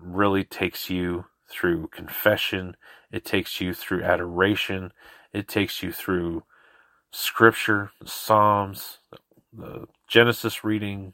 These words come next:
the reading from John. It takes you through a proclamation of faith. It reminds you of what we believe. It takes you through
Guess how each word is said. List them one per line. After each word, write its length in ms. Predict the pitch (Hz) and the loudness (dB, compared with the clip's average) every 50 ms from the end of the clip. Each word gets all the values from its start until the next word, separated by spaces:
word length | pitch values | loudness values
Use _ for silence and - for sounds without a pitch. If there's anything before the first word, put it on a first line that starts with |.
| _ | _
the 80 | - 92 | -16 -14
reading 300 | 87 92 92 92 90 - | -10 -10 -10 -10 -10 -12
from 220 | - - - - | -14 -16 -14 -10
John. 540 | - - 104 107 113 113 107 104 101 101 98 _ _ _ _ - - - - - - - _ - _ _ _ _ _ _ _ _ _ _ _ _ _ _ _ | -6 0 2 4 4 4 4 2 0 -2 -6 _ _ _ _ -20 -20 -20 -20 -20 -20 -20 _ -20 _ _ _ _ _ _ _ _ _ _ _ _ _ _ _
It 40 | - | -4
takes 280 | - 120 113 - - | -2 0 0 0 2
you 80 | 107 101 | 0 0
through 560 | - - - 98 95 95 92 90 90 87 87 - - _ _ _ _ _ _ _ | 0 0 -2 2 2 4 4 4 2 0 -4 -6 -14 _ _ _ _ _ _ _
a 40 | - | -20
proclamation 800 | - - - - 110 110 - - 101 98 107 107 - - - 90 | -12 -4 4 4 4 6 6 2 2 2 2 2 0 -2 -4 -6
of 80 | 85 | -10
faith. 600 | - - - - 98 101 110 123 - - - - _ _ _ _ _ _ _ - | -10 -8 -4 -2 0 0 0 -2 -4 -8 -18 -20 _ _ _ _ _ _ _ -16
It 60 | 87 | -14
reminds 560 | 85 85 87 90 92 95 107 117 120 117 113 | -14 -10 -4 0 4 4 4 4 4 2 2
you 180 | 113 110 104 95 | 2 4 4 4
of 100 | 85 82 | 0 -2
what 320 | 85 82 87 98 113 113 | -4 -2 4 4 4 4
we 140 | 120 113 104 | 4 0 0
believe. 540 | 95 98 92 90 90 95 98 110 117 127 - - _ _ _ _ _ _ _ _ _ _ _ _ _ - - _ _ _ _ _ _ _ _ _ _ _ - | 0 -4 -4 -4 -4 -4 -4 -4 -6 -8 -12 -18 _ _ _ _ _ _ _ _ _ _ _ _ _ -20 -20 _ _ _ _ _ _ _ _ _ _ _ -12
It 100 | 110 - | -12 -4
takes 320 | - - 110 104 - - | 4 4 4 4 4 2
you 120 | - 104 98 | 0 0 0
through 600 | - - - - 101 95 95 95 92 92 92 90 | 0 -4 -4 -2 0 2 2 2 2 0 -2 -4